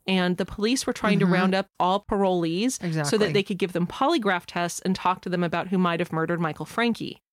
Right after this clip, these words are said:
Speaker 1: Well, Johnny C, as I like to call him, he never came in for an interview like he was supposed to.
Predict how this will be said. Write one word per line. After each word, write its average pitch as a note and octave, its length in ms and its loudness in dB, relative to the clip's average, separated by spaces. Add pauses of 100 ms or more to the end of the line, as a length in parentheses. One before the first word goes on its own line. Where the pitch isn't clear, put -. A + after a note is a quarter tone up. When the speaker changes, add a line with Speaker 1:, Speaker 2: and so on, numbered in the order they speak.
(100)
Speaker 1:
Well, F#3+ 300 2 (200)
Johnny G#3+ 240 2
C, A3+ 500 -2 (180)
as F#3 100 0
I F3 140 0
like E3+ 180 0
to G#3+ 80 -2
call A3+ 240 2
him, C4+ 160 0 (100)
he C4+ 300 0
never A3+ 220 2
came G3 280 2
in F#3+ 120 4
for - 120 -4
an E3+ 60 2
interview F#3 340 2
like E3+ 180 0
he - 80 0
was D#3+ 100 0
supposed D4 400 0
to. - 140 -2